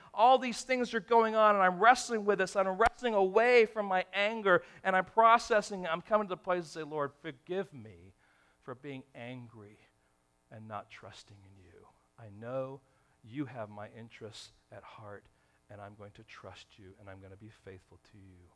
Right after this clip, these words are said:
And if there's any damage I need to go and do, then I go do the damage,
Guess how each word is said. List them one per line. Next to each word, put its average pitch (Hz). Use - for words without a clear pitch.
And 113
if 101
there's 120
any 151
damage 139
I 127
need 117
to 123
go 113
and 117
do, 104
then 101
I 98
go 101
do 101
the 98
damage, 95